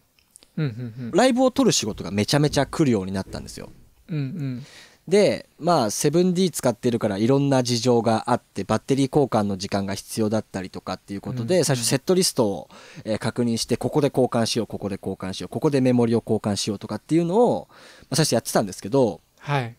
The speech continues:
Speaker 2: とあるチームに参加した時に、「俺止まんないからバッテリー交換不要っす」みたいなことを言ってる人がいて、
Speaker 1: おー。
Speaker 2: 「なんやこいつ」みたいな思うじゃないですか。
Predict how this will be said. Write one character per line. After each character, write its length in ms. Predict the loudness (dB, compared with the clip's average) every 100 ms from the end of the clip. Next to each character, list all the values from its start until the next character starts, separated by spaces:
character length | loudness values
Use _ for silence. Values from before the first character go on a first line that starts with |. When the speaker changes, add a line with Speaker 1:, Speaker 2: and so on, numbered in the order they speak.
| 0
Speaker 2:
と 180 | 4 6
あ 60 |
る 160 | 4 2
チ 200 | 0 2
ー 100 | 2
ム 100 | 2
に 80 | 2
参 220 | 0 2
加 120 | 0
し 60 | 0
た 100 | 0
時 240 | -2 -2
に、 320 | 0 2 0 -10 _ _ _
「俺 180 | 2 4
止 140 | 4
ま 120 | 4 4
ん 40 |
な 80 | 4
い 40 |
か 100 | 4
ら 80 | 0
バ 200 | 0 0
ッ 20 |
テ 140 | 2 0
リ 100 | 2
ー 80 | 2
交 60 |
換 160 | 0 -4
不 180 | 2 4
要 140 | 4
っ 20 |
す」 240 | 2 -2 -4
み 120 | -6
た 100 | -8
い 40 |
な 60 | -8
こ 140 | -6
と 80 | -4
を 40 | -2
言 120 | -2
っ 40 |
て 180 | 0 0
る 60 | 2
人 120 | 0
が 80 | -2
い 60 |
て、 340 | -4 -4 -4 -12 _ _ _ _
Speaker 1:
お 1000 | 2 4 4 4 4 4 2 0 -2 -6
ー。 60 | -12 _ _ _ _
Speaker 2:
「な 120 | -2
ん 60 | 0
や 100 | 0
こ 120 | -4
い 60 | -10
つ」 160 | -12
み 60 | -10
た 100 | -10
い 60 | -2
な 80 |
思 140 | 2 4
う 40 |
じ 60 | 4
ゃ 40 |
な 20 |
い 20 | 0
で 40 |
す 60 | -4
か。 160 | -8